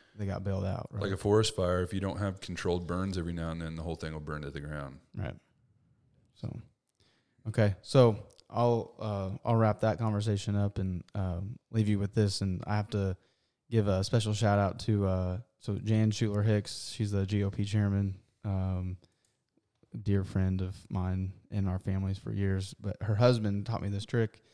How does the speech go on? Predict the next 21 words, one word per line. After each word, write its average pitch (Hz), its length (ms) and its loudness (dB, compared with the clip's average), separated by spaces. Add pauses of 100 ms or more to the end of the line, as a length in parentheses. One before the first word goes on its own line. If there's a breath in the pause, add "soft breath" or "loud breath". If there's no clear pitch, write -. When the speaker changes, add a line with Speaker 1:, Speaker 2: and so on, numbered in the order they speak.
(400 soft breath)
Speaker 1:
uh, 95 180 -2
when 98 180 2
having 98 300 4
conversations 98 560 2
like 92 220 -2
this 92 260 -2
to - 140 -4
leave 98 200 -2
people 104 280 -4
thinking 101 380 0
with, 95 180 0 (140)
and 92 440 -2
that 98 140 0
is, 95 340 -4 (420 soft breath)
you 98 60 -4
know, 95 60 2
what's 104 240 4
your 104 80 4
top - 380 -2
ten, 95 440 0 (580)
uh, 90 280 -2